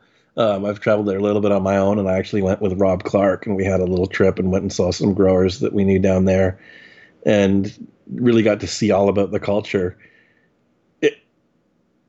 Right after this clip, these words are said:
it's a great thing to see. I think from, um,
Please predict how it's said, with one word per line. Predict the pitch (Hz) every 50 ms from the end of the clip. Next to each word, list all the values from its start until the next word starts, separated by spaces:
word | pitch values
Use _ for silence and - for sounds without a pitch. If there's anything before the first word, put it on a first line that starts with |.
| _ _ -
it's | 180 208 208 -
a | 285 208
great | 156 139 151 151 151 151 151 151 - _ _ _ _ _ _ _ _ _ _ -
thing | - - - 139 123 120 117 101
to | 110 104
see. | - - - 135 123 104 90 80 80 90 104 123 135 - _ _ _ _ _ _ _ _ _ _ _ _ _ _ _ _ _ _ _ _ -
I | 131 117
think | - - 151 143 139 135 -
from, | - - - 143 135 131
um, | 127 117 117 110 110 110 110 104 104 101 101 95 92